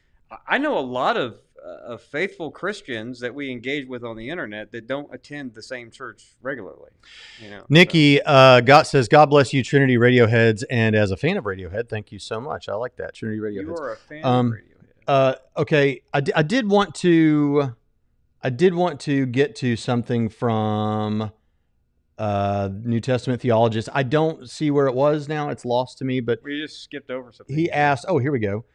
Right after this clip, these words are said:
Speaker 2: He says, "Thoughts on cigars? I'm prepping to enjoy one later."
Speaker 1: Okay,
Speaker 2: Now,
Speaker 1: so
Speaker 2: let, let, let me answer this first, Pritchett.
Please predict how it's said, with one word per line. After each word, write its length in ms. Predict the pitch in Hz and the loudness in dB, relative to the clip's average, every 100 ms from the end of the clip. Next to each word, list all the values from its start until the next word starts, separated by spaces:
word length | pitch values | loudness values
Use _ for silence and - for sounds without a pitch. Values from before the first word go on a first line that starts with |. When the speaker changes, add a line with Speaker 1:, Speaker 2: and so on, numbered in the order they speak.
| _ | _
Speaker 2:
He 140 | - 214 | -4 -4
says, 520 | - 131 113 113 - _ _ | 2 4 4 2 -2 _ _
"Thoughts 360 | - 233 269 - - | 6 6 6 -4 -2
on 240 | 202 202 | 0 0
cigars? 720 | - 156 131 139 113 80 82 - | -2 0 4 4 4 0 -8 -2
I'm 360 | 127 131 127 | 2 4 4
prepping 520 | 127 - 160 160 147 139 | 2 2 2 2 2 0
to 140 | 139 | 0
enjoy 360 | 127 110 113 110 | 0 2 2 2
one 160 | 107 | 0
later." 440 | 104 101 98 80 76 - | 0 0 -2 -4 -10 -8
Speaker 1:
Okay, 160 | 190 214 | 0 4
Speaker 2:
Now, 140 | 147 | 4
Speaker 1:
so 100 | 175 | 8
Speaker 2:
let, 220 | 190 208 | 6 6
let, 200 | 185 202 | 2 0
let 120 | 196 202 | 0 2
me 160 | 160 | 4
answer 180 | 127 - | 2 -2
this 80 | 95 | -8
first, 300 | - 85 - | -8 -10 -10
Pritchett. 340 | 80 - 76 | -14 -14 -18